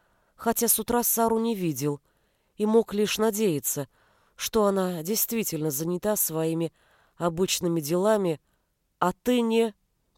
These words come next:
И тут дверь резко распахнулась,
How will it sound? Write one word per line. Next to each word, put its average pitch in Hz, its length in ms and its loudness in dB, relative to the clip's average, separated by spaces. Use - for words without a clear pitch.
И 175 120 -6
тут 208 260 -4
дверь 208 340 2
резко 208 440 0
распахнулась, 226 800 -2